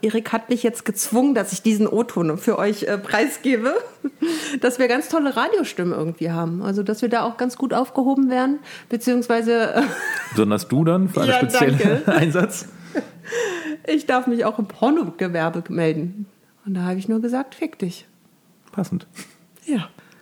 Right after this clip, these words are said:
Speaker 2: Ja, und was wir vor allem in der letzten Zeit erlebt haben, wir hatten es ja schon, um nicht, um vom Porno-Thema mal runterzukommen dann, ähm, wir hatten ja einige große Events gehabt, nämlich, äh, die Ateliertage hier in Kiel und den Herbstmarkt in Molfsee. Das ist so ein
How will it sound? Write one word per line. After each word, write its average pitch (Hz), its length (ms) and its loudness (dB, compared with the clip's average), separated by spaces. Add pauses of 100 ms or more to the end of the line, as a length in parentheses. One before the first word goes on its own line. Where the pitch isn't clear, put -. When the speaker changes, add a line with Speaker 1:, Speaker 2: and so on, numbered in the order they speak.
(440)
Speaker 2:
Ja, 202 240 0
und 135 300 -4
was - 240 -2
wir 202 340 2
vor 190 120 0
allem 180 60 2
in 170 60 2
der 160 80 2
letzten 185 300 0
Zeit 185 200 0
erlebt 160 260 0
haben, 143 140 2
wir 135 80 2
hatten 165 120 0
es 151 60 -2
ja 156 80 2
schon, 160 380 0 (260)
um 110 240 -6
nicht, 113 220 -8
um 107 420 -2
vom 110 160 -6
Porno-Thema 127 400 -2
mal 113 80 0
runterzukommen 120 600 -2
dann, 196 200 -2 (540)
ähm, 143 300 2
wir 139 100 2
hatten 170 140 0
ja 147 120 2
einige 160 320 2
große 165 340 0
Events 151 420 0
gehabt, 95 380 0
nämlich, 120 440 -2
äh, 117 100 -2
die 117 120 -2
Ateliertage 139 540 0
hier 131 180 2
in 123 120 0
Kiel 226 440 0 (380)
und 131 180 0
den 127 100 2
Herbstmarkt 135 540 -2
in 110 120 0
Molfsee. 110 440 2
Das 143 160 0
ist 123 120 -6
so 92 100 -2
ein 107 340 -2